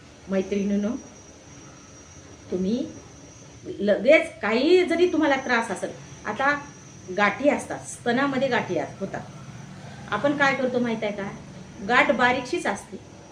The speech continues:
पण तिला दुर्लक्ष करायचं. अहो, बारीकशी किती हरभऱ्या एवढी जरी गाठ असेल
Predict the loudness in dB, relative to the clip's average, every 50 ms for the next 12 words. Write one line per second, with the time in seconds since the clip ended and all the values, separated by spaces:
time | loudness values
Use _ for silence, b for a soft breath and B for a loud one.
0 | -12 -8 -6 -6 -4 -4 -4 -2 -2 -2 -2 -2 -4 -4 -4 -6 -6 -10 -10 -8
1 | -8 -6 -8 -8 -10 -14 -20 -20 -20 -20 B B B B B B B 6 8 8
2 | 8 8 8 6 6 4 0 -2 -2 -4 -4 -4 -4 -2 2 4 4 4 4 2
3 | 2 2 4 6 8 8 8 8 6 4 0 0 0 2 2 2 4 4 2 2
4 | 2 -2 -2 -2 -2 -2 -2 -2